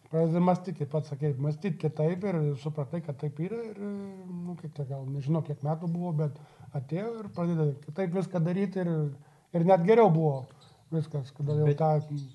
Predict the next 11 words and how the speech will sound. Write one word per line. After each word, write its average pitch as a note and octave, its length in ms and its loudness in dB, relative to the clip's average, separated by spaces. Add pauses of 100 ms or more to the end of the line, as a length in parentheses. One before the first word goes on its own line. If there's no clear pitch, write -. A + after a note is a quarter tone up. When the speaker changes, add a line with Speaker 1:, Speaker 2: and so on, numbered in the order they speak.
Speaker 1:
kuprinę D#3 360 0
numetei. C3+ 380 0 (140)
Speaker 2:
Turbūt C#3+ 340 -4
čia D3+ 80 -2
normalu, D#3 420 -2
vaikai A2+ 300 -4 (120)
apskritai B2 520 -4
ima B2+ 260 0
labai A#2 240 -2
daug A#2 280 -2
visų A#2 340 -8